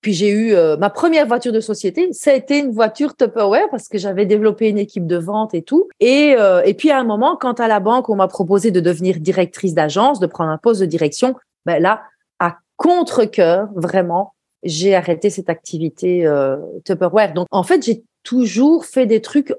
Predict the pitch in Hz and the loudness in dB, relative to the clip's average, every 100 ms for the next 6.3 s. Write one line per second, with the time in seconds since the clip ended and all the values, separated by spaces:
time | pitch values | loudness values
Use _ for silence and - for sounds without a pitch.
0 | 214 220 - - 233 320 - _ 170 214 | 0 0 -2 -2 -2 -2 -6 _ -2 0
1 | 220 - 262 254 285 247 220 220 240 240 | 0 0 0 2 2 2 0 0 0 2
2 | 247 190 185 294 277 262 247 240 214 180 | 4 2 0 0 2 2 2 0 0 0
3 | 190 311 294 - - 170 165 156 151 - | 0 0 -6 -8 0 2 4 2 0 -6
4 | 175 185 180 - 190 190 175 247 196 214 | -2 -2 -4 -8 -6 -2 0 0 -2 -2
5 | 233 196 - 170 160 139 185 285 269 190 | -2 -2 -2 -2 -2 -2 0 0 0 -4
6 | 170 165 269 | -2 -2 -2